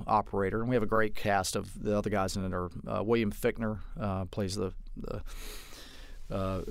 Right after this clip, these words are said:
one of the first lieutenants, and, and it's just a great cast. And Jonathan Scheck and a million guys, Lance Henriksen. You'd recognize everybody in the movie if you saw it. We, we built a really good cast and went on this Russian submarine,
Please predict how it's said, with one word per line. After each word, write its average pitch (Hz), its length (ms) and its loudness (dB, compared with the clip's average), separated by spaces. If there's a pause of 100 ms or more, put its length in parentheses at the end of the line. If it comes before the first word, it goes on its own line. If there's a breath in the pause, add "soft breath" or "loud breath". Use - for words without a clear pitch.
(220)
one 117 220 -2
of 101 80 0
the 92 40 -6
first 135 280 0
lieutenants, 117 440 0
and, 104 380 2
and 113 140 2
it's - 140 0
just - 220 0
a 98 100 2 (460)
great 127 360 4
cast. 143 420 6
And 101 160 4
Jonathan 110 380 4
Scheck 110 400 6
and 110 80 2
a - 20 4
million 110 340 6
guys, 98 280 4
Lance 110 300 2
Henriksen. 107 440 2
You'd 113 160 4
recognize 107 460 4
everybody 98 240 2
in 95 60 0
the 98 60 0
movie 98 220 0
if 85 100 -6
you - 60 -6
saw 90 280 2
it. 98 120 -4
We, 107 120 0
we 104 120 0
built 104 300 2
a 98 40 -2
really 107 280 2
good 101 180 -2
cast 113 500 0
and 104 220 0 (140)
went 127 160 4
on 117 60 6
this 110 140 4
Russian 120 240 4
submarine, 117 600 4